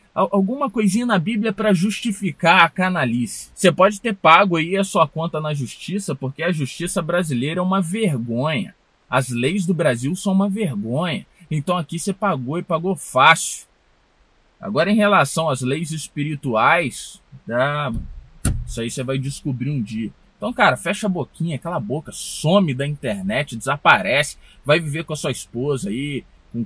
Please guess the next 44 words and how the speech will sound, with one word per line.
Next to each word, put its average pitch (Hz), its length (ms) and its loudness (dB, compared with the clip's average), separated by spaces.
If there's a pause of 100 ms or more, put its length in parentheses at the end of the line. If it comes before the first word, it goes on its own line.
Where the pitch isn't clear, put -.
sei 135 260 0
lá 110 180 2
o - 20 -6
que, 131 160 -6
que - 40 -12
você 120 120 -6
vai 127 120 8
fazendo 123 400 -2
dentro 135 240 -4
da 127 120 0
sua 123 160 -4
igreja, 107 480 -2
que - 80 -14
você 127 100 -4
tá 127 140 -2
fazendo, 139 340 -4
vive 185 320 -4
e 190 60 2
some, 196 560 2
cara, 90 240 -14
some. 165 640 0 (380)
Tudo 208 320 4
que 233 120 -2
for 180 220 -2
dito 170 320 -4 (100)
por, 170 160 -6 (320)
contra 202 540 6
você 175 560 -2 (160)
é 180 140 2
dito 180 360 -2
com 185 240 0
razão, 156 560 2
porque - 240 -6
você 165 420 -2
iniciou 185 460 0
esse 165 180 -6
negócio. 120 500 -2
Se 156 60 -6
você 202 220 -4
não 208 120 2
tivesse 151 420 -6
feito 139 340 -8
nada 135 640 0
disso, 135 320 -8